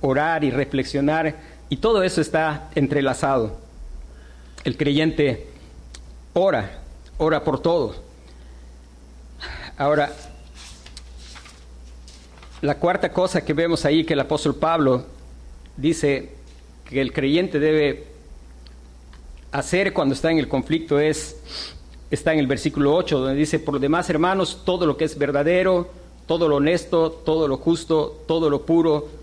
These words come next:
todo lo amable, todo lo que es de buen nombre, si hay virtud alguna, si algo digno de alabanza, en esto pensad".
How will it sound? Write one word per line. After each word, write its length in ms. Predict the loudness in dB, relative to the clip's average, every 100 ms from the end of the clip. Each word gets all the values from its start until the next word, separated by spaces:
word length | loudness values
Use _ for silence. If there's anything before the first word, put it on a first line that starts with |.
| -20 -4
todo 240 | 0 2
lo 80 | 2
amable, 480 | 4 2 4 4 2
todo 360 | -2 -4 0 2
lo 120 | 2
que 80 | 0
es 60 |
de 60 | 0
buen 220 | 2 4
nombre, 460 | 4 4 0 -2 -6 -18 -20 -20
si 180 | -2 0
hay 100 | 2
virtud 420 | 0 0 0 0
alguna, 580 | 2 2 2 2 0 -4 -14
si 180 | -6 0
algo 220 | 2 2
digno 380 | 0 0 0 0
de 80 | 0
alabanza, 640 | 0 0 0 0 0 -2 -2
en 160 | 0
esto 460 | 0 2 0 0 -2
pensad". 400 | -2 0 0